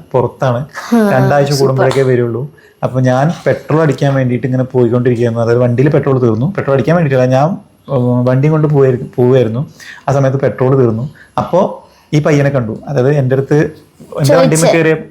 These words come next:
Speaker 1: പയ്യനില്ലേ, അവനെ കണ്ടു. അവനെ കണ്ടു കഴിഞ്ഞപ്പോ, ആ, അവൻ ഇയാളുടെ അടുത്ത് പറഞ്ഞത്രേ, "ഞാൻ പെട്രോൾ മേടിച്ച് തരാമെന്ന്." ഉം. അങ്ങനെ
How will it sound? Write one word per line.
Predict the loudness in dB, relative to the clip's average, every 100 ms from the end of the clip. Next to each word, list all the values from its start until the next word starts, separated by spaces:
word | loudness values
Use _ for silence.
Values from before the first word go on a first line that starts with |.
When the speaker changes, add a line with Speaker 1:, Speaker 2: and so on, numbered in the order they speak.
| -2
Speaker 1:
പയ്യനില്ലേ, | 0 0 -2 -6 -12 _ _ -2
അവനെ | 0 0
കണ്ടു. | 0 -2 -4 -8 -14 -20 -20 -20 _ -8 -4
അവനെ | -2 0
കണ്ടു | 2 2
കഴിഞ്ഞപ്പോ, | 2 0 -2 -4 -8 -20 -20 -12 -4
ആ, | 0 0 0 -2 -6 -2
അവൻ | 0 2 0 -2 -10 -20 -20 -20 -14 0
ഇയാളുടെ | 2 4
അടുത്ത് | 2 0
പറഞ്ഞത്രേ, | 0 0 -2 -4 -4 -4
"ഞാൻ | -4 -4
പെട്രോൾ | -4 -4 0 0
മേടിച്ച് | 2 0 0
തരാമെന്ന്." | 0 2 0 -2 -6 -14 _ -20 -2
ഉം. | 0 0 -4 -18 -20 -20 -4
അങ്ങനെ | 0 2 0